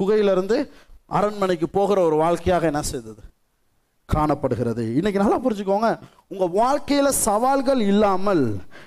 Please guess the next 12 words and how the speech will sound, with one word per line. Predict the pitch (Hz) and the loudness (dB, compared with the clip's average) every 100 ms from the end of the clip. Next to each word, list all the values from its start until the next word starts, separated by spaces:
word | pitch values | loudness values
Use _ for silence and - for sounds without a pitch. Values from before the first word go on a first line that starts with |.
| - | -20
நீங்கள் | 139 160 196 233 226 160 143 151 151 - 113 | -10 -2 0 0 0 0 2 2 0 -6 -4
வளர்ச்சி | 151 190 233 240 - 226 | 0 2 2 -2 -2 0
அடையவோ, | 175 147 147 143 | 2 2 2 2
உங்களுடைய | 139 147 156 156 156 156 | 0 2 2 4 2 2
திறன் | 233 269 247 | 0 0 0
வளர்ச்சி | 202 208 - 214 | 0 0 0 0
அடையவோ | 156 147 147 170 127 - - _ _ | 2 0 2 0 0 -6 -20 _ _
முடியவே | 135 156 196 196 143 180 214 - - - | -4 -2 2 2 2 2 0 -6 -20 -16
முடியாது. | 135 143 139 120 120 | -6 0 2 0 -2
எத்தனை | 170 165 | -2 0
பேருக்கு | 165 135 127 | -2 -2 -8
புரியுது? | 123 - | -10 -10